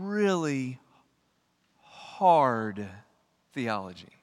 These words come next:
Because what he's gonna do is he's gonna wrestle with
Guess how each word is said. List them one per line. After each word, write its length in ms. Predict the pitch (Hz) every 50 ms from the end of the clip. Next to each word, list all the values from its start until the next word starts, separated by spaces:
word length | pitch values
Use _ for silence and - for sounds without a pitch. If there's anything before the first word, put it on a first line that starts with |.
| _ _ _ _ _ _ _ _ _ _ _ _ _ _ _ _ _ _ _ _ _ _ _ _ _ _ _ _ _ _ _ _
Because 240 | 123 117 - 165 135
what 140 | 160 180 170
he's 240 | 185 233 262 233 -
gonna 180 | 247 208 180
do 260 | 151 135 180 196 190
is 120 | 160 139 -
he's 160 | 196 202 170
gonna 240 | - 180 147 135 123
wrestle 840 | 113 110 113 123 135 160 202 220 233 - - - - 180 151 139 123
with 760 | 117 120 117 110 110 120 147 151 - - - - - _